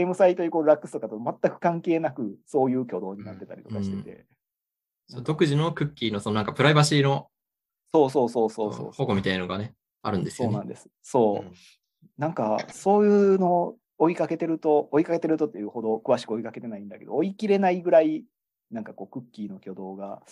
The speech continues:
Speaker 1: 謎すぎて、ウェブ標準どこ行ったって感じで。
Speaker 3: ああ。そ-、それで言うと、あれかもしれないですね。あの、えっと、い-、いろんな人たちが組み上げてるじゃないですか。そのドキュメント、あの、まあ、実装する人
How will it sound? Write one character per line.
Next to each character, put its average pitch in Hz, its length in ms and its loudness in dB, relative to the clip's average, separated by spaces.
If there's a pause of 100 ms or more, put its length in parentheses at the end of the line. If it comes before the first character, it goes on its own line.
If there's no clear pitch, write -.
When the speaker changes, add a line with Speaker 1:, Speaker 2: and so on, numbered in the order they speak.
(200)
Speaker 1:
謎 113 240 -8
す 120 140 -12
ぎ 104 100 -12
て、 - 260 -20 (680)
ウ 123 60 -2
ェ 120 40 0
ブ 127 80 -8
標 143 220 0
準 104 160 -6
ど 120 100 -4
こ 120 80 -2
行 120 100 -6
っ - 40 -20
た - 180 -10
っ - 40 -12
て - 80 -20
感 95 200 -12
じ - 80 -16
で。 - 220 -4 (800)
Speaker 3:
あ 92 320 -14 (400)
あ。 190 120 -20
そ-、 - 220 -18
そ - 160 -16
れ 160 80 -6
で 165 80 -8
言 190 60 -4
う 180 40 -8
と、 180 120 -16 (180)
あ 147 80 -2
れ 143 80 -2
か - 220 -6
も 143 80 -8
し - 100 -14
れ 82 40 -16
な 80 40 -14
い 80 60 -14
で - 40 -20
す - 60 -14
ね。 120 80 -2
あ 95 100 -8
の、 92 200 -10 (640)
え - 120 -16
っ - 40 -18
と、 - 280 -8 (200)
い-、 156 240 -12
い 151 60 -8
ろ 185 120 -2
ん 220 60 -4
な 214 120 -2 (220)
人 240 220 -4
た 247 120 0
ち - 140 -8
が 95 120 -2
組 113 280 -4
み 117 60 2
上 113 360 0 (240)
げ 123 80 -2
て - 100 -2
る 92 100 -6
じ 87 80 -8
ゃ 87 40 -4
な 87 60 -4
い 85 40 -6
で 82 60 -10
す - 60 -18
か。 95 60 -12
そ 104 100 -8
の 92 200 -8
ド 104 120 -6
キ - 120 -6
ュ - 20 -2
メ 143 100 2
ン 143 140 -4 (180)
ト、 135 340 2
あ 143 60 -4
の、 123 100 -4
ま 143 180 0
あ、 127 40 -2
実 127 320 -10
装 180 200 -2
す 170 180 -8
る 170 120 -4
人 - 640 0